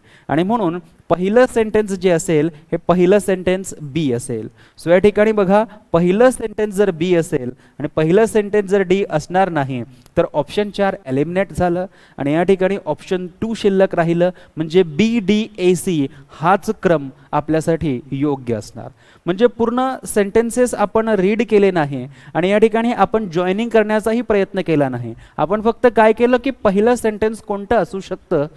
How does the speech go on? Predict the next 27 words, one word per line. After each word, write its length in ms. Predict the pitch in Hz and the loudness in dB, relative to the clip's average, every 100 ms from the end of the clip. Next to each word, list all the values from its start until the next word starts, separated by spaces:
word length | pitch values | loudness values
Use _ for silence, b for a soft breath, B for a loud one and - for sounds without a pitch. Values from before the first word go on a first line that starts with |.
| b b | b b
या 200 | 151 202 | 0 2
पद्धतीनुसार 800 | 214 202 170 220 254 247 233 233 | 2 0 6 4 4 -4 -2 -2
जेव्हा 260 | 214 196 190 | 0 0 0
आपण 240 | 185 180 | -2 -2
गेलो, 320 | 175 185 143 160 B - | 0 0 -2 -6 B -6
तेव्हा 180 | 180 208 | -2 0
पूर्ण 340 | 202 196 220 220 | 0 -4 -4 -2
क्रम 220 | 214 247 240 | -2 -2 -2
आपल्यासमोर 640 | 175 175 180 180 165 165 180 - _ 156 | -6 -2 -4 -4 -6 -6 -8 -12 _ -10
जो 140 | 151 160 | -4 0
आहे, 340 | 151 151 139 | 0 0 -2
तो 320 | - - - | -4 -12 -4
आलेला 340 | 151 143 170 160 | 0 2 4 4
आहे 240 | 147 170 160 | 2 -2 -4
ऑप्शन 380 | 135 - 165 160 139 | -8 -8 -10 -8 -8
टू 120 | 135 | -8
च्या 180 | 139 120 | -6 -8
रूपाने, 340 | 107 110 107 | -8 -10 -12
कारण 440 | - _ - 165 | -18 _ -4 -2
बाकीची 460 | 143 135 175 175 208 | 0 2 0 0 -2
सर्व 300 | 214 220 226 | 0 0 0
ऑप्शन्स 540 | 175 165 - 175 170 - | -2 -4 -6 -8 -8 -4
एलिमिनेट 440 | 139 139 135 143 139 | -2 0 -2 -6 -6
होताना 400 | 131 131 123 123 | -6 -6 -6 -6
आपल्याला 300 | 117 120 117 | -6 -6 -6
दिसलेली 420 | 113 - 107 107 | -10 -12 -12 -10
आहे. 260 | 104 - | -14 -18